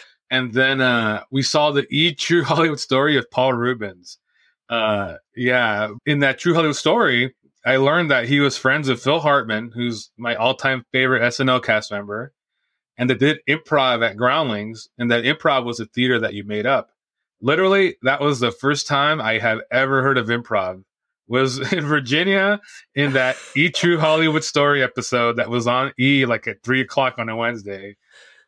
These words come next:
<laughs> And that's where the seed was planted of, "Oh, there's a way that you can actually learn to do this." And then, uh, when I was in high school, uh, my junior year, I, for some reason, I was like, "I'm gonna go do a play." And I had never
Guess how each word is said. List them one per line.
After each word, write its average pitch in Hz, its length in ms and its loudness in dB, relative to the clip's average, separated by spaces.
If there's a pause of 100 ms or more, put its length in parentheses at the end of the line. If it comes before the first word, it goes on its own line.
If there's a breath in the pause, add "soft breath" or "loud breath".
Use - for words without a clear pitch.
(120)
<laughs> - 420 -4
And 143 380 0
that's 165 180 0
where 190 120 2
the 151 80 0
seed 151 300 0
was 131 240 0
planted 131 440 -4
of, 110 200 -4 (540 soft breath)
"Oh, 247 260 2
there's 180 240 0
a 175 60 4
way 180 200 4
that 175 160 2
you 156 100 -2
can 147 120 -2
actually 143 420 0
learn 131 380 2
to 131 100 -2
do 131 280 2
this." 101 460 -4 (640)
And 123 260 -6
then, 127 240 2
uh, 113 360 0
when 123 180 -2
I 131 140 2
was 120 140 -2
in 120 80 0
high 139 260 0
school, 117 560 -4 (500)
uh, 120 260 0
my 117 160 0
junior 135 260 0
year, 127 720 2
I, 87 140 -14 (180)
for 131 120 -4
some 143 240 -2
reason, 156 300 2
I - 40 2
was 131 100 -4
like, - 160 -8
"I'm 208 100 -2
gonna 233 180 0
go 139 180 2
do 165 160 2
a 190 60 0
play." 135 500 0
And 113 220 -10
I 127 100 0
had 143 180 0
never 131 460 0